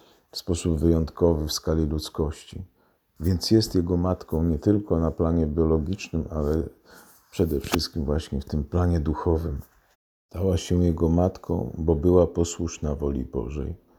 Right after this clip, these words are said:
Dla nas jest to wielka zachęta też, żeby zobaczyć, jak blisko Jezus dopuszcza nas do siebie,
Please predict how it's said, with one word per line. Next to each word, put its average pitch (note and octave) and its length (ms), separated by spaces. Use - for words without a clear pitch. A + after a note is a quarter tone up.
Dla E2+ 200
nas G2 280
jest - 240
to E2+ 640
wielka F2+ 440
zachęta D#2+ 640
też, - 680
żeby D#2 420
zobaczyć, E2 580
jak D#2 100
blisko D#2+ 680
Jezus D2+ 420
dopuszcza D2+ 600
nas C#2 240
do C#2+ 140
siebie, C#2 480